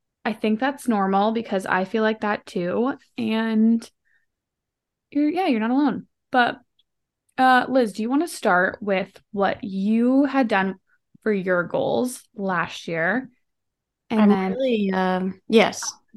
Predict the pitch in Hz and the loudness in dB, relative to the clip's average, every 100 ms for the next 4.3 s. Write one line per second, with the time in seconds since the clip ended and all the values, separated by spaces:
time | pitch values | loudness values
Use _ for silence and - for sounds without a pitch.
0 | - - - 277 - 233 262 226 226 226 | -8 -8 -6 -10 0 4 6 6 4 4
1 | 269 220 202 220 220 247 247 - 214 208 | 0 0 -2 -2 -2 -2 -2 -4 -4 -2
2 | 202 196 _ - 208 214 302 277 220 190 | -2 -6 _ 2 4 4 0 2 2 2
3 | 190 - - 196 185 185 175 - - - | 0 -2 -2 0 2 2 0 0 -4 0
4 | 190 269 | 2 0